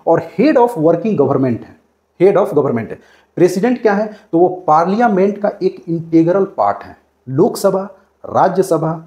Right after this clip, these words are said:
और president, लोकसभा, राज्यसभा और प्रेसिडेंट, तो ये पार्लियामेंट के हिस्सा हैं।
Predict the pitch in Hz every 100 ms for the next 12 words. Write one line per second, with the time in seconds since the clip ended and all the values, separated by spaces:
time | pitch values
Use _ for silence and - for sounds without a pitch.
0 | _ - 123 190 - - - 120 117 98
1 | - _ _ - _ 147 196 - 180 180
2 | 151 147 147 143 139 165 131 117 - 101
3 | 107 151 156 165 - 139 170 160 156 120
4 | - - 156 156 156